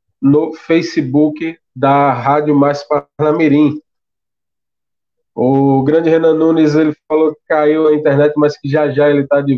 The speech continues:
volta aqui com a gente. Trazendo agora já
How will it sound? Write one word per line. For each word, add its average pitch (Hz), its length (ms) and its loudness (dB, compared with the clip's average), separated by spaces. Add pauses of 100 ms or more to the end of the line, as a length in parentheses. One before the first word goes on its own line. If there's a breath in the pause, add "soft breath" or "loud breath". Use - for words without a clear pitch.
volta 131 320 -2
aqui 135 300 -6 (400)
com 156 80 0
a 151 100 2
gente. 123 460 -4
Trazendo 185 680 0
agora 175 560 0
já 170 360 -2